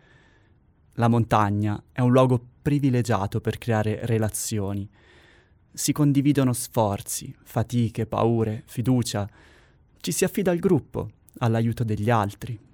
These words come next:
Ci si supporta a vicenda e nella difficoltà la montagna fa sì che le nostre capacità spesso inespresse possano manifestarsi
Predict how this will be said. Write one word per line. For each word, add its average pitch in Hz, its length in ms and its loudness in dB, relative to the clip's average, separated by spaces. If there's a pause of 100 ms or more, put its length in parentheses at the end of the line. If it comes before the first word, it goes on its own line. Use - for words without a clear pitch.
(180)
Ci - 160 -6
si 143 160 -4
supporta 175 540 -2
a 156 40 -6
vicenda 104 640 -6 (180)
e 120 100 0
nella 113 260 2
difficoltà 104 760 -2 (580)
la - 120 0
montagna 139 400 4
fa 131 160 0
sì 127 200 -2
che 123 100 -2
le 113 80 0
nostre 120 340 0
capacità 120 560 -2
spesso - 420 -4
inespresse 123 680 0
possano 113 420 -2
manifestarsi 143 1000 0